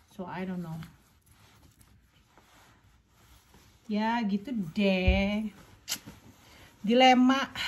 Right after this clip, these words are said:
tapi ini anget sih, enak. <laughs> Selamat pagi. Tadinya harusnya mau naik bus, guys. Tapi ternyata bangunnya <laughs> kesiangan. Dan hari ini kita mau camping, jadi,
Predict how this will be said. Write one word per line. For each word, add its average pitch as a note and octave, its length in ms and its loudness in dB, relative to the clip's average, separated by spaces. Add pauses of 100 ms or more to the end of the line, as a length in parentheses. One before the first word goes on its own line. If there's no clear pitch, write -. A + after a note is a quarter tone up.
(240)
tapi B3 240 -6
ini D4 80 -2
anget G3+ 400 -2
sih, F#3 80 -12
enak. F#3+ 300 -6 (840)
<laughs> - 640 -20
Selamat C#4+ 400 8
pagi. C4+ 840 2 (260)
Tadinya G#3+ 400 2
harusnya G#3+ 320 0
mau G#3 140 2
naik G3 340 0
bus, G#3 320 -2
guys. F3+ 640 2 (3250)
Tapi G#3+ 160 -4
ternyata A3 400 0
bangunnya A3+ 320 8
<laughs> - 20 8
kesiangan. D4+ 800 8 (480)
Dan A3+ 160 2
hari G3+ 240 2
ini A3 80 4
kita A#3+ 240 0
mau A3 160 0
camping, F3+ 800 2
jadi, F#3+ 560 0